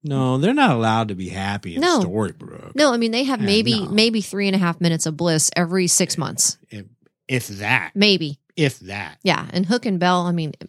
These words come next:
Speaker 2: Belle and Rumple just took care of that.
Speaker 1: Um, <laughs> so, so,
Speaker 2: <laughs> So that's,
Speaker 1: so,
Speaker 2: that's it for the
Speaker 1: so
Speaker 2: six
Speaker 1: a minute
Speaker 2: months.
Speaker 1: and a half.
Speaker 2: That's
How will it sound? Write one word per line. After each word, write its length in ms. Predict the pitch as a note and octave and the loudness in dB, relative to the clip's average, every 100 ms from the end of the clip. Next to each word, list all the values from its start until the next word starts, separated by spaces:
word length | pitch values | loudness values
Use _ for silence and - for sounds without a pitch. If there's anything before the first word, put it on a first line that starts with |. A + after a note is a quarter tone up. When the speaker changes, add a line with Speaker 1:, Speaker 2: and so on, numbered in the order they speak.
| - | -16
Speaker 2:
Belle 320 | F3 E3+ F3+ | 0 2 2
and 100 | D#3+ | 0
Rumple 280 | E3 F#3 F3 | 0 -2 -2
just 220 | D3 D3 | -4 -4
took 120 | E3 | -6
care 180 | - D#3+ | -4 -4
of 60 | C#3 | 0
that. 320 | F3+ E3 B2+ - F3 _ _ | 2 2 -2 -14 -20 _ _
Speaker 1:
Um, 160 | D#3 D#3 | -2 -2
<laughs> 1900 | - C#3+ - C#3 G#3+ - - _ - - - - - - - - - - _ | -4 -6 -6 -6 -6 -10 -18 _ -8 -4 -6 -6 -10 -10 -14 -14 -16 -18 _
so, 200 | - C#3+ | -4 -2
so, 140 | G#3 | -4
Speaker 2:
<laughs> 760 | - _ _ _ _ _ _ - | -8 _ _ _ _ _ _ -12
So 300 | - - C4 | -8 2 2
that's, 280 | A3 - - | 2 0 -6
Speaker 1:
so, 60 | G#3 | -6
Speaker 2:
that's 180 | G2 | -4
it 160 | F3+ - _ | -6 -8 _
for 100 | D#3+ | -4
the 60 | |
Speaker 1:
so 80 | - | -2
Speaker 2:
six 140 | B2 | 2
Speaker 1:
a 40 | E3+ | 4
minute 220 | F3+ A2+ | 4 0
Speaker 2:
months. 560 | G2+ G#2 A#3+ A#3+ - - | -6 -6 0 0 0 -4
Speaker 1:
and 100 | B3 - | -4 -6
a 40 | - C3 | -8 -6
half. 120 | A2+ | -6
Speaker 2:
That's 340 | A#2+ A2+ - | -6 -8 -10